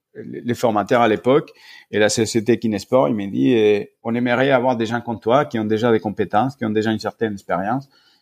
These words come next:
et qui t'y intègrent notre équipe de formation. » Et c'est comme ça, je suis entré dans un premi-, un premier temps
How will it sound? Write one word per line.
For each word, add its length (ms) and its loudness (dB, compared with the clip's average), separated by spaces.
et 100 -4
qui 160 0
t'y 140 0
intègrent 440 0
notre 260 -4
équipe 200 -6
de 100 -2
formation. » 640 -4
Et 80 -6
c'est 140 -2
comme 120 -6
ça, 260 2
je 60 -2
suis 480 -4
entré 380 0
dans 80 0
un 160 -6
premi-, 280 -4
un 100 -6
premier 340 0
temps 240 2